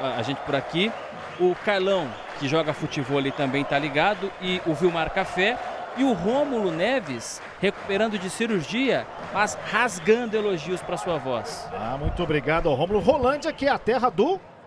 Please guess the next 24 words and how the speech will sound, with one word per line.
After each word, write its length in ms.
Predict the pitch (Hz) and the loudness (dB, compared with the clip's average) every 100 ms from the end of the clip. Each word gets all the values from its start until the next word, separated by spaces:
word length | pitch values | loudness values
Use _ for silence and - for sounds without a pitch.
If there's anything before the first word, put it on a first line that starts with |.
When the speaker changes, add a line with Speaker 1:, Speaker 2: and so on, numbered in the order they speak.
| - | -12
Speaker 2:
café, 400 | 247 269 180 151 90 | -10 -2 2 2 0
né? 120 | 95 156 | -6 -6
Do 60 | 101 | -6
café, 400 | - 160 - 151 | -4 -4 -2 -2
como 200 | 180 220 | 0 0
todo 400 | 220 180 220 240 | 0 4 4 4
norte 280 | 151 170 - | 0 -2 0
pioneiro 440 | 220 151 123 143 156 - - - - | 0 2 2 0 -2 -8 -12 -12 -2
do 100 | - | 0
Paraná. 440 | 160 143 101 80 - | 2 0 0 -6 -10
Speaker 1:
E 80 | 120 | -4
quem 160 | 151 135 | -2 0
nasce 260 | 135 - | 0 -2
em 20 | |
Rolândia 360 | 123 127 123 117 | -4 -2 -4 -6
é 40 | |
o 40 | 110 | -8
quê? 180 | 107 87 82 - | -8 -10 -10 -4
Speaker 2:
É 360 | 117 107 104 101 | 0 0 0 0
holandense, 500 | 117 247 156 156 - | 0 0 -2 -2 -6
né? 140 | 95 113 | -8 -8
Speaker 1:
Amigo 320 | 95 117 156 | -8 -8 -8
nosso. 380 | 104 87 - | -8 -8 -10
Speaker 2:
É 80 | 95 | -8